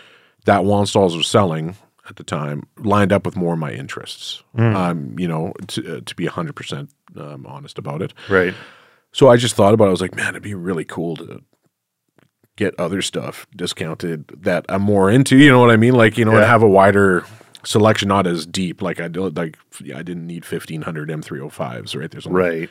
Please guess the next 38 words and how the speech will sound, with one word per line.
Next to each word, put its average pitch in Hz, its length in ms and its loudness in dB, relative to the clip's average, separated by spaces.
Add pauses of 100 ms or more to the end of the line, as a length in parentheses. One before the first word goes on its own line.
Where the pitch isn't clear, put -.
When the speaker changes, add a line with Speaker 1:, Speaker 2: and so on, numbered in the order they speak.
Speaker 1:
so 98 160 2
many 87 160 -2
greasy 80 360 -8
M 82 120 -6
three 82 180 -6
oh 76 60 -2
fives 76 340 -8
you 78 80 -8
can - 140 -12
handle 73 260 -16
before 80 400 -10
you 98 160 -10
go 87 160 0
home 82 260 -4
and 80 180 -8
y-, 82 140 -14
you're 82 160 -10
soaked 85 400 -4
in 76 100 -12
cosmoline 78 600 -10
every 95 140 -8
Speaker 2:
Yep. 107 320 4
Speaker 1:
day. - 60 -20 (480)
Um, 90 520 0 (800)
so 120 280 6
yeah, 139 200 8
I 98 100 6
just, 101 280 -2
on 95 120 -2
my 92 100 -2
way 90 200 -2
there, 85 260 -2
I 82 160 -2
just, - 440 -8
uh, 76 240 -6
decided 92 560 -4
essentially 90 460 -8
that 76 180 -8